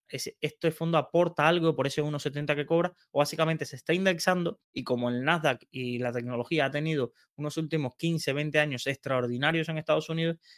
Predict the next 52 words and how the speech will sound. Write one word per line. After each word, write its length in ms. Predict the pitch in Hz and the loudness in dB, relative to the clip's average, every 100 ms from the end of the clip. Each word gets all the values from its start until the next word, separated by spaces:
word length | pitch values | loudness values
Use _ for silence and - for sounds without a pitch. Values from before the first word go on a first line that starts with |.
| _ | _
pues 140 | 139 151 | -6 -6
este 160 | - | -8
fondo 280 | 139 147 147 | -6 -2 2
ha, 180 | 160 - | 2 0
se 240 | - - 139 | -4 4 4
ha 80 | 143 | 4
subido 400 | 151 143 147 147 | 2 2 4 4
a 60 | |
ese 180 | 147 147 | 2 0
carro 420 | 147 139 - - - | 2 2 2 -4 -4
y, 400 | 123 135 170 - | -4 -2 -4 -6
pues, 420 | 131 120 113 - - | -6 -6 -8 -14 -18
lo 120 | - 117 | -12 -6
tiene. 340 | 123 113 107 _ _ _ _ _ | -4 -4 -8 _ _ _ _ _
Básicamente, 640 | 127 151 135 131 143 170 | -4 0 0 0 0 0
pues, 300 | 175 123 117 | 2 0 -2
es 140 | - 131 | -4 -4
lo 120 | 131 | -2
que, 480 | 127 120 117 120 - | 0 0 -2 -6 -12
lo 220 | - 123 117 | -6 -6 -4
que 160 | 117 | -2
un 180 | 120 131 | -2 0
poco 380 | 143 147 160 - _ _ _ - | 2 4 4 2 _ _ _ 0
yo 200 | 135 180 | 4 6
no 120 | 190 | 6
recomiendo 440 | 165 160 170 160 | 4 2 2 2
y, 80 | 120 | 2
y 220 | 92 120 | 0 0
ya 140 | 120 143 | 0 2
os 80 | |
digo, 380 | 156 143 117 - _ - | 2 2 0 -4 _ -12
durante 380 | 120 127 123 | -8 -6 -4
mis 140 | 120 117 | -4 0
siete 200 | 151 156 | 2 4
años 340 | 165 190 190 _ _ _ - | 2 0 -4 _ _ _ -8
es 100 | 139 | -4
un 100 | 131 | 0
fondo 220 | 170 185 | 0 4
que 80 | 151 | 2
lo 60 | |
ha 20 | |
hecho 120 | 156 160 | 4 2
bien, 160 | 165 | 2
pero 100 | - | 2
es 60 | 147 | 0
que 80 | 160 | 0
el 100 | 151 | 2
Nasdaq 280 | 156 160 | 0 0
lo 120 | 151 151 | 2 2
ha 40 | |
hecho 200 | 151 131 | 0 -2
bien. 320 | 151 175 131 | -2 -2 -6